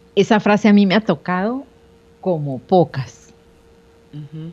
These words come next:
Speaker 1: Y cada vez que entro en incertidumbre, cada vez que sien-, entro en la desconexión, en el temor, en la duda, en el desencanto, en la angustia, o sea, todas las emociones que como seres humanos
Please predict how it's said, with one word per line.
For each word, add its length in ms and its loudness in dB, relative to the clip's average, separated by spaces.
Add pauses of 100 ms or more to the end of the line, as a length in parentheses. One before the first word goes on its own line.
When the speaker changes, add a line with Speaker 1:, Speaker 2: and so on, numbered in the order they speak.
(120)
Speaker 1:
Y 120 -2
cada 300 2
vez 180 2
que 100 -4
entro 240 0
en 80 2
incertidumbre, 920 0
cada 360 0
vez 220 -2
que 220 -2
sien-, 340 -2
entro 300 4
en 100 6
la 100 4
desconexión, 760 2
en 140 2
el 120 2
temor, 680 2 (640)
en 200 6
la 180 4
duda, 720 2 (440)
en 240 2
el 140 4
desencanto, 1300 2 (220)
en 240 2
la 80 0
angustia, 720 0
o 40 2
sea, 180 0
todas 200 2
las 160 0
emociones 580 0
que 220 0
como 240 0
seres 320 0
humanos 580 2